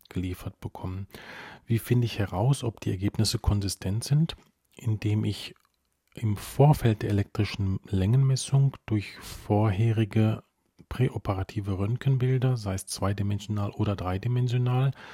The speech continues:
eine erste radiografische Vorlänge habe und die elektrische Längenmessung nah an der erwarteten Wurzellänge liegt. Das ist die erste Plausibilisierung.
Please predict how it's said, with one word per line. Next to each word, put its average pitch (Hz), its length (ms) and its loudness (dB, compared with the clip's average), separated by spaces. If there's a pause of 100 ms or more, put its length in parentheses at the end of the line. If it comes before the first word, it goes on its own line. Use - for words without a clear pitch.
(400)
eine - 360 -2
erste 104 360 -2
radiografische 98 720 -2
Vorlänge 104 760 0
habe 127 360 2 (1120)
und 110 200 -2 (180)
die 113 100 0
elektrische 107 500 -2
Längenmessung 113 920 0
nah 101 480 2
an 107 200 -2
der - 120 -2
erwarteten 92 760 -2
Wurzellänge 90 600 -4
liegt. - 500 -10 (380)
Das - 200 -8
ist - 200 -8
die 104 80 -6
erste 98 360 -4
Plausibilisierung. 92 1200 -4